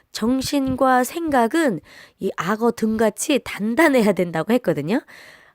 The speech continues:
이 생각과 정신이 황금 덩어리라고 했는데요. 그냥 단순히, "어, 나는 잘 될 거야. 나는 해-, 해결했어." 이런 뭐 초긍정의 마인드로만 사는 게 아니라 내가 그렇게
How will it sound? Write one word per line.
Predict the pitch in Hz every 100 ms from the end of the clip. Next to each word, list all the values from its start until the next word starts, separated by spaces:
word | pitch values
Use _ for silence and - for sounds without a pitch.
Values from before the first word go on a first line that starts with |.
| _
이 | - 208
생각과 | - 349 339 - 277
정신이 | - 202 190 208 190
황금 | 180 440 427 427 453
덩어리라고 | 440 294 269 208 170 156
했는데요. | 233 214 160 160 226 214 147 _ _ _ _ _ _ - - - _ -
그냥 | - 339 349
단순히, | 285 220 226 254 247 311 440 _ _ _ _ _ _ _ _ -
"어, | 262
나는 | 247 247
잘 | 285 220 247
될 | 294
거야. | 190 233 202 190 185 185 190 _ _ -
나는 | 202 269
해-, | 262 - _
해결했어." | - 302 - 403 339 311 - 196 _ _ _ - -
이런 | 269 285 254
뭐 | 214 226
초긍정의 | - - 277 233 233 262 254
마인드로만 | 214 160 240 269 277 247
사는 | 220 254 262
게 | 240
아니라 | 156 156 240 170 - - - -
내가 | 170 214 339
그렇게 | - 302 - - 285 262